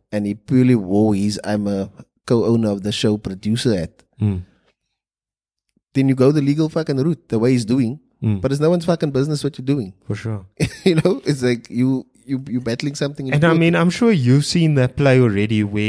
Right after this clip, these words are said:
Speaker 2: your lawyers tell you, "Hey, bruh,
Speaker 1: Yeah.
Speaker 2: I don't think,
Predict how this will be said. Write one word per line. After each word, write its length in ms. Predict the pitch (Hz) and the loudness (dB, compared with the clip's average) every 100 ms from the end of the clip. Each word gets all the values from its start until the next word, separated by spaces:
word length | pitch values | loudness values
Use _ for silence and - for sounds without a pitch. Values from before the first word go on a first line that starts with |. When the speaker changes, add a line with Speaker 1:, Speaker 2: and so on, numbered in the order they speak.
| 107 | -2
Speaker 2:
your 240 | 101 110 | 0 2
lawyers 340 | 101 101 113 - | 2 2 0 0
tell 240 | 123 113 | 0 2
you, 220 | 104 104 104 _ | 0 -2 -6 _
"Hey, 180 | 104 104 | -4 -4
bruh, 260 | 98 95 90 _ _ _ _ _ 95 | -2 -6 -6 _ _ _ _ _ -12
Speaker 1:
Yeah. 160 | 110 101 | -8 -2
Speaker 2:
I 100 | 107 | 0
don't 280 | 95 101 101 | 2 0 0
think, 300 | 104 98 | 0 -2